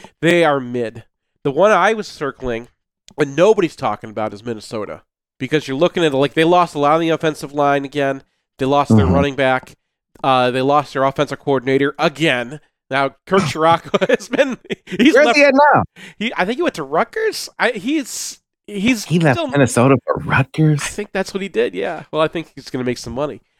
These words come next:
Speaker 1: But, um, but yeah, he left them again. So I, they, he left last time and it didn't change their offense at all. I, I think that they,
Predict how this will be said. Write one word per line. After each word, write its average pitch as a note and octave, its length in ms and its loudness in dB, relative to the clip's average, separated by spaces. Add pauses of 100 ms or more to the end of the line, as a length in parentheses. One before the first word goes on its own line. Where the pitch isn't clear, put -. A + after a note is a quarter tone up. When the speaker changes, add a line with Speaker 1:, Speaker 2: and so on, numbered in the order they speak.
(180)
Speaker 1:
But, C#3 220 2
um, B2+ 260 -2 (560)
but D3 140 -4
yeah, D#3 200 2
he D3+ 120 -2
left D3+ 260 -4
them C#3 160 -10
again. C3+ 440 -2 (280)
So D#3 600 2 (160)
I, G3+ 180 0
they, G#3 180 0 (160)
he A#3 140 -8
left A#3 240 2
last F3+ 300 0
time D3+ 180 -2
and C3+ 100 -6
it A#2+ 40 -14
didn't C3 160 -12
change C3+ 240 -2
their B2 120 -4
offense A#2+ 420 -2
at A#2 60 -8
all. G#2+ 280 -8 (360)
I, C3 240 0 (200)
I D#3+ 120 0
think G3+ 280 -2
that E3+ 220 0
they, F3 220 4